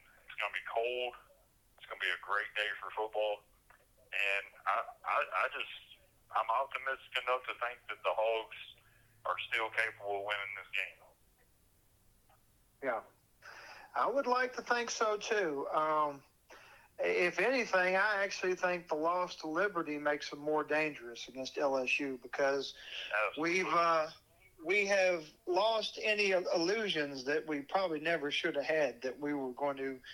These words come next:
Speaker 2: compete for a national and an S E C championship.
Speaker 1: <laughs>
Speaker 2: And we've come back down to earth, which is where we belong.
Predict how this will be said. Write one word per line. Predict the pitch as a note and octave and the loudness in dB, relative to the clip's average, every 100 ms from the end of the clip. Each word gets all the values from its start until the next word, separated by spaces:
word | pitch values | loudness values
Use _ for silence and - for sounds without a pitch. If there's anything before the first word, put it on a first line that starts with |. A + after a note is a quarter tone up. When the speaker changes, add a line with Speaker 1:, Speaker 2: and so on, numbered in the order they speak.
| - - - | -12 -12 -8
Speaker 2:
compete | D3+ C#3+ E3 D#3 | -8 -2 -2 -2
for | - D3+ | -2 0
a | D3 C3+ D3 - _ | 2 0 -2 -14 _
national | D#3 D3 D3+ - D3+ D3 C#3 | 2 2 2 0 0 2 2
and | C#3 | 0
an | |
S | C#3+ D3+ - | 0 0 0
E | D3 | -2
C | C#3 D3 | -2 -4
championship. | - C#3+ D3 D3 C#3+ C3+ C#3+ C3+ C3+ - | -2 0 -2 -2 -6 -2 0 0 -4 -16
Speaker 1:
<laughs> | - - B2+ - - | -14 -8 -8 -8 -6
Speaker 2:
And | E3 D#3+ D#3+ | 0 2 2
we've | D#3+ E3 | 0 -2
come | - G3+ F#3+ | 0 0 4
back | F#3+ F#3 | 2 2
down | F3 E3 E3 | 2 2 0
to | - | 2
earth, | G3+ F3+ E3 E3 - - - | 4 4 2 -2 -12 -18 -8
which | D#3 D#3 - | -4 0 0
is | D3 | 0
where | C#3 D#3 D#3 | 0 2 2
we | C#3+ D3 | 0 -2
belong. | C3+ C#3 E3 F#3+ B2+ C3+ E3+ | 0 2 2 2 0 -2 -8